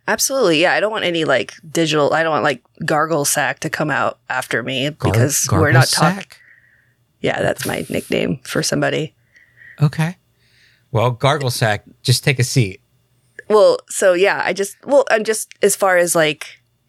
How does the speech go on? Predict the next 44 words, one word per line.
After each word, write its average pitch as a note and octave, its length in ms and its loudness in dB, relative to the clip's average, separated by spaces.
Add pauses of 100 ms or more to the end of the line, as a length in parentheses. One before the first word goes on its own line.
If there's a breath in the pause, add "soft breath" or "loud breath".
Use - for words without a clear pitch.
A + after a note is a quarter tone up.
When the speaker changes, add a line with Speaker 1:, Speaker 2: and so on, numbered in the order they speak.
(200)
Speaker 1:
'cause F3 180 2
we E3 120 4
don't D#3+ 180 2
talk - 220 -2
about D#3+ 240 0
digital, D#3 420 -2
it's C#3+ 200 -4
only E3 220 0
for D#3 120 -6
film, D3+ 500 -2
but - 220 -2
I'm D#3+ 100 -4
like, D#3+ 180 -4
well, B3 220 2
yeah, B3 160 4
there's C4 220 2
plenty G3+ 360 0
of D3+ 220 -2 (1160 loud breath)
digital D#3+ 800 0
podcasts D3 540 -4
out C3+ 120 -2
there, D3 120 2
I'm D#3 80 -2
sure, D#3 340 2
but G3+ 260 0
Speaker 2:
Sure. E4+ 240 0
Speaker 1:
this C4+ 280 2
can G#3 480 0
be F3 180 -4
for E3 200 -2
both, - 360 -2
Speaker 2:
Yeah, - 80 0
I - 40 4
think, F#4+ 120 0
I D#3+ 100 -2
think - 120 0
Speaker 1:
definitely. - 300 2
Speaker 2:
most A3+ 180 -2
of D3+ 120 0
these A2 180 0
can B2+ 120 2
be G#2 120 -2
for G2 160 -4
both. E2 400 -10